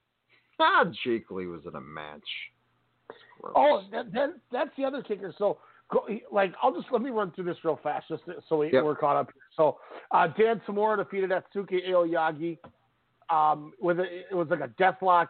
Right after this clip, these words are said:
Speaker 2: figure four, reverse figure four combo. It was pretty cool. They started, like, um, their own kind of, like, Young Lions sort of cup, where it's their, their four juniors do, like, a round robin, those two, and then Hokuto Omori, who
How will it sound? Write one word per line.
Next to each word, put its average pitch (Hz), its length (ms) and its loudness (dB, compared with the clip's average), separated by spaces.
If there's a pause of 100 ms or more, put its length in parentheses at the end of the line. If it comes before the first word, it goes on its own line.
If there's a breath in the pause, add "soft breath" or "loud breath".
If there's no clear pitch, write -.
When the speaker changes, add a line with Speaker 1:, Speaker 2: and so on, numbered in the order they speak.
Speaker 2:
figure 165 300 0
four, 170 360 4
reverse 160 440 -6
figure 165 240 -6
four 156 180 -4
combo. 147 320 -6
It 135 40 -8
was 135 160 -10
pretty 151 200 -6
cool. 127 340 -2 (580 loud breath)
They 165 260 4
started, 226 380 4
like, 185 260 -4
um, 147 400 -2
their 165 140 2
own 175 180 0
kind 165 220 -6
of, 165 40 -6
like, 147 200 -6 (600)
Young 214 300 2
Lions 175 640 -2
sort 143 160 -2
of 127 140 -12
cup, 135 260 -4
where 139 120 -6
it's 123 160 -10
their, 147 260 -2 (260 soft breath)
their 156 200 0
four 208 220 4
juniors 180 520 -4 (100)
do, 165 120 -4
like, 160 180 -2
a 147 40 0
round 147 380 2
robin, 143 400 2 (280 soft breath)
those 170 220 4 (120)
two, 190 340 0
and 160 160 0
then 151 280 2 (280 soft breath)
Hokuto 190 500 4
Omori, 170 580 6
who 151 380 -8